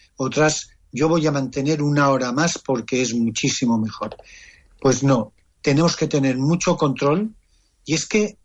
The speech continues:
de verdad, yo lamento mucho, pero hay gente que no se ha concienciado que esto es una pandemia que ha infectado a más de cuarenta millones de personas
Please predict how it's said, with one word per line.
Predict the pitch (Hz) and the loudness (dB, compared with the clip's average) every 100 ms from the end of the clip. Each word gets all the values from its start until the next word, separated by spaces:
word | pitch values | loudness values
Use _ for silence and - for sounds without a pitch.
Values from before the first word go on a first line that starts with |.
| - | -10
de | 143 135 | -4 -2
verdad, | 127 139 165 - - | 0 2 0 -2 -8
yo | 120 139 | -2 2
lamento | 156 160 156 151 139 | 2 2 0 0 -2
mucho, | 156 180 185 | -2 -2 -2
pero | 151 135 131 127 - _ _ _ _ - | 0 0 -2 -4 -16 _ _ _ _ -4
hay | 131 135 - | 0 0 -2
gente | - 156 170 190 | 0 2 2 0
que | 175 | 2
no | 139 | 0
se | 135 151 | 0 -2
ha | |
concienciado | 139 143 - 139 131 151 147 185 | 0 0 0 -2 0 2 2 2
que | 180 | 0
esto | 143 - 131 | -2 -2 -4
es | - | -2
una | 127 123 | 0 0
pandemia | 131 123 139 170 139 | 0 2 4 4 2
que | - | 0
ha | 127 | -4
infectado | 113 131 113 160 143 | -2 -4 0 2 2
a | |
más | 117 123 | 0 0
de | 127 | -2
cuarenta | - 127 120 131 | 0 0 0 0
millones | 127 131 120 | 2 0 0
de | 127 | 0
personas | 127 - 131 165 185 | 0 0 2 2 0